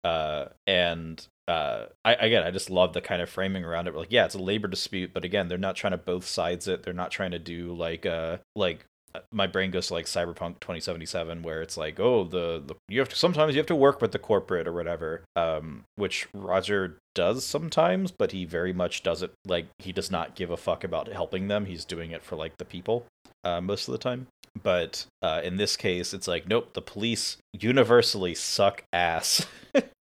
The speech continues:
Even Major, uh, Daston, absolute dickhead, um, and, uh, like, is, is in the way of, of helping, uh,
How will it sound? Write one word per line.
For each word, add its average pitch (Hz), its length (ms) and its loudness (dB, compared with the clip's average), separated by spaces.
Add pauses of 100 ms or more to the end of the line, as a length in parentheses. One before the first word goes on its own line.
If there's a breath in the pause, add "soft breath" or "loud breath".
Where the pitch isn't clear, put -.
(120)
Even 123 440 4
Major, 110 640 6
uh, 95 320 6
Daston, 90 640 2 (280)
absolute 117 600 4
dickhead, 85 540 0 (280)
um, 85 560 0 (160)
and, 92 480 -2 (100)
uh, 92 80 0 (120)
like, 92 360 0
is, 90 460 -6
is 87 340 -6
in 110 180 2
the 101 120 4
way 90 320 2
of, 82 320 -6
of 82 540 -4 (140)
helping, 87 540 0
uh, 80 460 -4